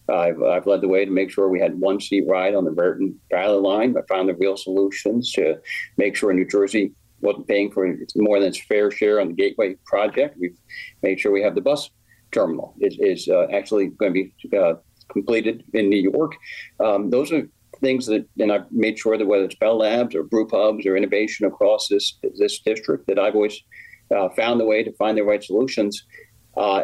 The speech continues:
at a time when we made sure we, uh, lowered the overall cost of spending. Uh, and that's the type of thing that I've focused on down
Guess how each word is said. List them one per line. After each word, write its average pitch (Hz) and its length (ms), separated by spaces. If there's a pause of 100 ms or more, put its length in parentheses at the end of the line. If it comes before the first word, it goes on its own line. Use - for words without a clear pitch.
at 107 120
a 104 40
time 120 320
when 110 160
we 113 280
made 110 220
sure 110 160
we, 113 300 (140)
uh, 104 220 (200)
lowered 110 320
the 107 80
overall 110 320
cost 113 260
of - 80
spending. - 400 (240)
Uh, 107 220 (320)
and 101 100
that's 107 160
the - 60
type 113 180
of - 60
thing 113 120
that 107 140
I've - 80 (240)
focused 110 240
on 110 100
down 113 300